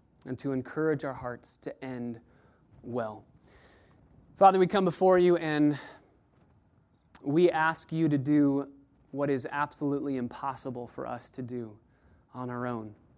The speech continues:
That is to be convicted by your word,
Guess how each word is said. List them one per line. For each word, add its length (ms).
That 200
is 100
to 80
be 100
convicted 800
by 260
your 280
word, 640